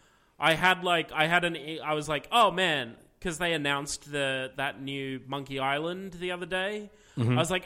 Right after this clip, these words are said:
Speaker 1: "Oh, I'm gonna go back and play the first two Monkey Island games. I've got them on my phone." And then when I went to look for them, Nope, they've been completely removed from I O S entirely.
Speaker 2: <laughs>
Speaker 1: I'm like,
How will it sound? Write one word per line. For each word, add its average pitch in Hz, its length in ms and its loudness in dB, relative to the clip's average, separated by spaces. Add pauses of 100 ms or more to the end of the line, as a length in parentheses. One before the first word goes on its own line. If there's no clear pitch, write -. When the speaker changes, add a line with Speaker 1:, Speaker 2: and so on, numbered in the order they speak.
Speaker 1:
"Oh, 269 180 6
I'm 208 80 2
gonna 233 100 -4
go 214 140 0
back 190 160 0
and 175 120 -8
play 170 200 -2
the 160 80 -6
first 208 340 -4
two 208 80 -6
Monkey 156 300 -6
Island 139 260 -2
games. 127 280 -4
I've 170 120 -8
got 135 220 -6
them 151 140 -6
on 156 100 -6
my 165 120 -6
phone." 175 640 -4
And 143 100 -8
then 147 120 -2
when 143 100 -2
I 143 140 -4
went 156 180 -4
to 156 80 -8
look 147 220 -8
for 147 140 -12
them, 127 260 -8 (380)
Nope, 269 240 2 (200)
they've 139 220 -8
been 143 280 -8
completely 214 560 -8
removed 180 420 -6
from 160 220 -8
I 147 220 -2
O 143 100 -4
S 139 300 -4
entirely. 127 640 -4
Speaker 2:
<laughs> - 60 -4
Speaker 1:
I'm 143 240 10
like, 135 160 -6